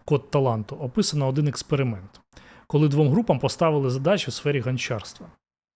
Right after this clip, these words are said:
Перша група мала за визначену кількість часу створити один ідеальний горщик. Друга група мала за ту ж саму ч-, кількість часу створити, е, точну кількість я не пам'ятаю, скажімо, п'ятдесят горщиків.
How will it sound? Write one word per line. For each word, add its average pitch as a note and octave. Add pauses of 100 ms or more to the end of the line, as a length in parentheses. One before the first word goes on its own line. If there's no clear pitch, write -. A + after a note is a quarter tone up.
(500)
Перша D#3+
група F#3
мала C#3+
за C3
визначену C#3
кількість -
часу F#3
створити D3
один E3
ідеальний C3
горщик. - (720)
Друга G3
група D3
мала C#3+
за B2+
ту G#3
ж -
саму G#3+
ч-, -
кількість F3+
часу F#3 (180)
створити, D#3+ (420)
е, C#3
точну C#3
кількість C#3
я C#3+
не C#3
пам'ятаю, D#3+
скажімо, C3
п'ятдесят C#3+
горщиків. -